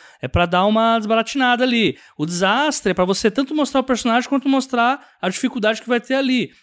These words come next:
a reflexão é pra você mostrar o lado interno, o dilema vai ser pra você, que é a parte que a gente vê agora, o dilema é a hora que o leitor vai entrar na parada.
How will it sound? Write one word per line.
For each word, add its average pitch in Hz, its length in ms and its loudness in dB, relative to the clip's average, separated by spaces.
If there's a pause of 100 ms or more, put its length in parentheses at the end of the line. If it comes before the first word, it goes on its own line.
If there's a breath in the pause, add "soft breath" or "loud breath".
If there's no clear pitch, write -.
a 131 60 -6
reflexão 214 600 0
é 262 60 2
pra 269 100 -2
você 262 220 0
mostrar 247 400 0
o 247 60 0
lado 247 160 2
interno, 196 580 0 (260 loud breath)
o 151 80 0
dilema 196 680 2 (280 loud breath)
vai 151 140 0
ser 196 140 0
pra 226 160 -2
você, 220 680 2 (300)
que - 120 -2
é - 20 2
a - 20 2
parte 147 240 0
que - 80 -6
a 147 40 -2
gente 143 100 -8
vê 147 80 0
agora, 202 400 0 (180 loud breath)
o 165 120 -2
dilema 190 360 0
é 254 40 0
a 247 40 0
hora 254 120 0
que 262 120 -6
o 269 100 0
leitor 269 420 0
vai 226 140 0
entrar 185 180 0
na 165 80 -2
parada. 123 480 -4